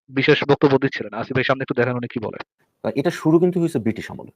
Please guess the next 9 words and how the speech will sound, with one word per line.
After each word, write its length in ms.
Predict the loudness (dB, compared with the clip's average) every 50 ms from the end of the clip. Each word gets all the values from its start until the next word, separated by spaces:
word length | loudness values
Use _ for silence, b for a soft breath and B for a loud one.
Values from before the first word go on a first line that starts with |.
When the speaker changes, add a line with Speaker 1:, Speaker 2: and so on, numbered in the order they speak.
| _ _ _ _ _ _ _ _ _ _ _ _ -6
Speaker 2:
মানে 120 | -2 0
ব্রিটিশ 320 | 2 2 2 2 0 -2 0
কলোনিয়াল 420 | 0 2 2 2 2 2 2 2
রুলারদের 380 | 2 2 2 2 0 0 -2 -6
সাথে 400 | -6 -8 -14 -12 -10 -10 -10 -12 -12 _ _ _ _ _ _ _ _ _ _ _ _ -6
উপমহাদেশের 840 | -6 -2 0 2 2 2 0 -2 -4 -4 -4 -6 -6 -4 -6 -6 -6
ধর্মগুরুদের 760 | -6 -2 0 0 2 2 0 0 0 0 0 0 0 0 0
এক 140 | 0 -2 -4 -8
ধরনের 300 | -8 -6 -4 -4 -4 -4